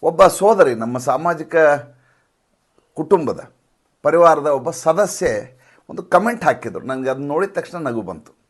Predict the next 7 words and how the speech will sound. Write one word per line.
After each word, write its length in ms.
ಅವ್ರು 180
ಹೇಳಿದ್ರು, 260
"ಅಬ್ಬಾ, 320
ಕೇಳಿದ್ದನ್ನೇ 580
ಕೇಳಿ 340
ನಮಗೂ 300
ಬೇಜಾರಾಗ್ಬಿಟ್ಟಿತ್ತು, 1400